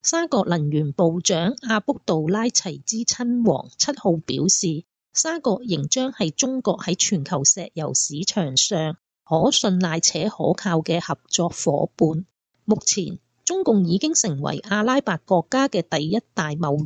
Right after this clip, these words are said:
易伙伴國同最大嘅外國投資者。今年十月，石油輸出國組織歐佩克加不顧拜登政府嘅警告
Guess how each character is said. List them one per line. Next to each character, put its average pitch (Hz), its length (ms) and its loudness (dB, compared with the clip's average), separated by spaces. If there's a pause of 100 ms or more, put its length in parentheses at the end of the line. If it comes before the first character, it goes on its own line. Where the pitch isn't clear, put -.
易 151 100 -4
伙 143 280 -2
伴 160 280 2 (100)
國 - 280 0 (200)
同 151 320 2
最 208 240 2
大 180 180 0
嘅 175 280 -2
外 170 180 4
國 165 260 0
投 147 220 -4
資 233 440 0
者。 151 340 -2 (500)
今 349 160 2
年 208 180 6
十 170 160 -2 (120)
月， 170 220 2 (140)
石 - 240 -2
油 202 200 -2
輸 302 260 4
出 - 140 0 (100)
國 170 240 2
組 160 320 -2
織 - 200 -2 (260)
歐 277 140 4
佩 185 280 2
克 - 160 -4 (160)
加 247 280 0 (160)
不 302 80 0 (120)
顧 208 240 6
拜 208 240 0
登 277 240 2
政 175 260 2
府 165 240 -2
嘅 180 260 2
警 156 320 0
告 185 300 4